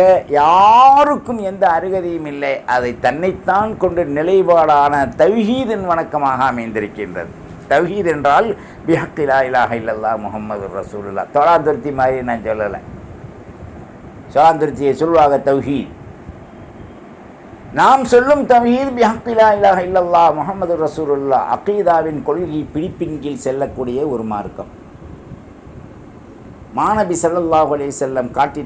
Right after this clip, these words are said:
தந்த வெற்றிக்குரிய ஒரு மார்க்கம். எல்லா துறையிலும் ஜெயம்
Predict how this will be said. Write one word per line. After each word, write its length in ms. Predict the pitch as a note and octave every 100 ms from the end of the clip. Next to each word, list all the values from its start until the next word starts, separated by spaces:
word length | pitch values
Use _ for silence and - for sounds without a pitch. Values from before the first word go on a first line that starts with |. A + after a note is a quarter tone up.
| C3+
தந்த 220 | B2+ A#2+ A2+ G#2
வெற்றிக்குரிய 600 | B2 C3+ G3 - D#3 B2+ B2 B2+
ஒரு 100 | A2 G#2+
மார்க்கம். 400 | A2+ G2+ G#2 - - - - - - - - - - - - - - - - C#3+ E3+
எல்லா 240 | B3+ C#4 C#4 C4 -
துறையிலும் 520 | A3 B3+ C4+ B3+ A#3+ E3+
ஜெயம் 340 | F#3 G#3+ C4